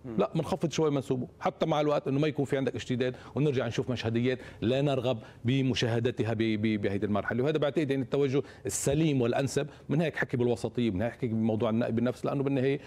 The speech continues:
Speaker 2: نحن يعني حتى ما عم نقول إنه بال-، بالنظريات الغير قابلة للتطبيق، لا عم نقول بالنظريات اللي هي قابلة للتطبيق واللي هي بتقول
Speaker 1: بس حزب
Speaker 2: إنه
Speaker 1: الله بيقول من وجهة نظره إنه اليوم بس عم تطلع دولة اليوم توصف حزب لبناني ومشارك معه بالحكومة بإرهابي.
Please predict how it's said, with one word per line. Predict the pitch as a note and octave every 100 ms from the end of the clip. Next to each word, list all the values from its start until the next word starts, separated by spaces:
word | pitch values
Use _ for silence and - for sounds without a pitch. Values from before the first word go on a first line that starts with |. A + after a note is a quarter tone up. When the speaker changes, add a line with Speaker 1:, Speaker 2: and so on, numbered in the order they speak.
| -
Speaker 2:
نحن | D#3 - D3 C#3 - - -
يعني | F#2+ G2
حتى | - -
ما | C#3
عم | E3+ F3 E3
نقول | E3+ F3 E3
إنه | D#3 D3+
بال-، | C#3+ C#3
بالنظريات | C#3 C#3 C3+ A#2+ B2+ C3+
الغير | B2+ A#2+ C#3
قابلة | - B2+ A#2+
للتطبيق، | A2 A2 G#2 G#2+ -
لا | F#3
عم | D#3+ E3
نقول | F3 F3
بالنظريات | D#3 D3 B2 C3+ D3
اللي | C#3 C#3+
هي | C#3+
قابلة | - E3 D3+ C3+
للتطبيق | B2 - A2+ G2+ G#2 - - -
واللي | C3+ E3 E3+
هي |
بتقول | C#3+ B2+ C3+
Speaker 1:
بس | A2+ G#2+
حزب | B2 G#2
Speaker 2:
إنه | B2 C3
Speaker 1:
الله | C3
بيقول | A2 A#2 C3+ A2
من | F#2+
وجهة | E2+ G#2 G#2 G#2
نظره | A#2 A2+ A2 G2
إنه | G2+
اليوم | G#2 A#2
بس | G#2+ A2
عم | G#2+
تطلع | G2 A#2 A2 G2
دولة | A2 A2+ G#2
اليوم | F#2+ G2+ G#2
توصف | A#2+ A2 G#2+
حزب | - A2+ G#2 F2+
لبناني | F2+ G2 G#2 G2 F#2+ - -
ومشارك | - F#2 - D3 A2 G#2
معه | F#2+
بالحكومة | F2 E2 G2+ - A2 G2
بإرهابي. | E2+ E2 F#2+ G2+ F2 F2+